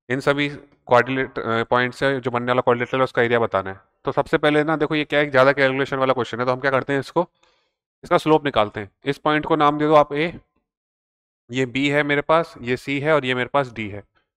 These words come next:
तो slope of A B, slope of A B कितना होगा मेरे पास में? अ, टू ए बी माइनस बी स्क्वायर, टू ए बी माइनस बी स्क्वायर,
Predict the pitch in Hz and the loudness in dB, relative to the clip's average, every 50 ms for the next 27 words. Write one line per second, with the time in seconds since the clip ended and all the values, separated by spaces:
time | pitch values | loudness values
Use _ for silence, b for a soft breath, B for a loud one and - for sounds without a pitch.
0 | _ _ _ _ - 131 123 - 143 139 147 165 156 156 151 151 151 - 120 120 | _ _ _ _ -10 -8 -6 -2 2 4 4 4 4 4 4 4 4 0 -6 -8
1 | 117 110 104 107 101 - _ _ _ _ _ _ _ _ _ _ _ _ _ _ | -8 -8 -10 -12 -14 -16 _ _ _ _ _ _ _ _ _ _ _ _ _ _
2 | _ _ _ _ _ _ _ _ _ - 127 143 151 151 156 156 147 151 143 139 | _ _ _ _ _ _ _ _ _ -2 0 0 2 4 2 2 2 0 -2 -2
3 | 147 151 147 143 - - 156 143 139 143 147 143 143 135 - - 139 135 - - | -2 -4 -6 -6 -6 -2 -2 0 0 0 -2 -2 -4 -4 -2 -2 -4 -4 -4 -8
4 | 165 175 - _ _ _ _ _ _ _ _ _ _ _ _ _ _ _ _ _ | -12 -12 -12 _ _ _ _ _ _ _ _ _ _ _ _ _ _ _ _ _
5 | _ _ _ _ _ _ - 117 113 113 113 113 113 - _ _ _ _ _ _ | _ _ _ _ _ _ -8 -6 -4 -2 -2 -4 -6 -8 _ _ _ _ _ _
6 | _ _ _ _ _ _ _ _ _ _ _ _ _ _ _ _ _ _ _ _ | _ _ _ _ _ _ _ _ _ _ _ _ _ _ _ _ _ _ _ _
7 | _ - 147 151 160 165 139 135 135 131 127 139 165 160 - - _ _ _ _ | _ -4 -2 0 0 0 0 -2 -4 -2 -4 -6 -10 -10 -14 -20 _ _ _ _
8 | _ _ _ _ _ _ _ _ _ _ _ _ _ _ _ _ _ _ _ _ | _ _ _ _ _ _ _ _ _ _ _ _ _ _ _ _ _ _ _ _
9 | _ _ _ _ _ _ - 117 120 123 131 139 127 120 113 110 107 101 - - | _ _ _ _ _ _ -4 -2 -2 0 0 -2 -4 -4 -8 -8 -8 -8 -10 -8
10 | - 107 95 98 - - _ _ _ _ _ _ - 131 139 139 131 127 139 139 | -8 -6 -6 -8 -10 -16 _ _ _ _ _ _ -8 -4 -4 -2 -2 -2 -4 -4
11 | 131 123 117 123 156 160 - - 107 107 107 104 - - 107 101 98 | -4 -4 -4 -4 -6 -8 -8 -10 -10 -10 -10 -10 -8 -6 -6 -6 -6